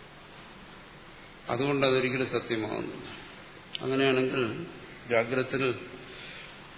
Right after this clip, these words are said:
ഇതിന് സത്യമെന്ന് പറയാൻ കഴിയില്ല. അതുകൊണ്ട് ഇത് സത്യമാകണമെന്നില്ല. സ്വപ്നത്തിൽ ആർക്കും പറയാൻ കഴിയുന്നില്ലല്ലോ,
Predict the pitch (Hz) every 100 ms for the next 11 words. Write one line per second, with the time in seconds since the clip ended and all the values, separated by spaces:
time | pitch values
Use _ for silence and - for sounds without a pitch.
0 | - 123 127 123 123 - 139 135 127 123
1 | 123 117 110 113 110 - - - - 123
2 | 127 127 123 120 117 123 113 113 113 110
3 | 113 110 104 - - - - - - -
4 | - - - - - - - - - -
5 | - - - - - - - - 110 123
6 | 117 127 127 131 127 127 127 127 127 123
7 | 120 113 120